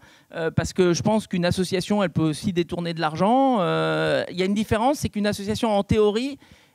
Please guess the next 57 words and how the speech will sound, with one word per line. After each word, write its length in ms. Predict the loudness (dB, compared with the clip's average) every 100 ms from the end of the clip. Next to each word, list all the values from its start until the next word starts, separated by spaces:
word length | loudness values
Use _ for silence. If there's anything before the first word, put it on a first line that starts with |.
| _ _ _ -10
légalement, 760 | -8 -4 -4 -2 0 2 2
n'a 140 | 2 2
pas 160 | 2
le 60 | 2
droit 400 | 2 2 4 2
de, 500 | 0 0 2 2 2
de 100 | 0
reprendre 420 | 0 0 0 0
l'argent 320 | 0 2 0
pour, 200 | 0 0
euh, 380 | 2 2 0 -2
pour 220 | -4 -8
s-, 160 | -8 -8
pour, 240 | -2 2 4
euh, 220 | 2 0
pour 240 | -4 -6
se 100 | -2
le 60 | -2
stocker 340 | 0 -2 -2
pour 220 | -2 0
elle. 220 | 0 -4 -10 _ _ -20 _
Mais 200 | -2 0
bon, 180 | 2 0
ils, 140 | -2 -6
ils 240 | -8 -6 0
doivent 180 | -2 0
payer 220 | -4 -2
des 100 | -2
salaires 320 | -2 -2 0
aussi, 340 | -2 -2 -2
donc 200 | -2 -2
il 20 | -4
y 20 |
a 40 |
quand 120 | -2
même 160 | 0 0
de 60 | 2
l'argent 380 | 0 0 0
qui 160 | 0 -2
vont 200 | 0 0
aux 40 | 2
gens 160 | 0
de 60 | 0
l'association. 580 | -2 -4 -6 -6 -6 -8 _ -20 -12
Et 200 | -8 -4
dans 100 | -2
mon 160 | 0 0
entreprise, 640 | 2 0 2 2 0 -2 -4
il 60 |
y 40 | -2
a 60 |
de 60 | 0
l'argent 400 | 0 2 2 0
qui 140 | -2
va 120 | -2 -2
aux 140 | -2
employés. 440 | -4 -4 -2 -4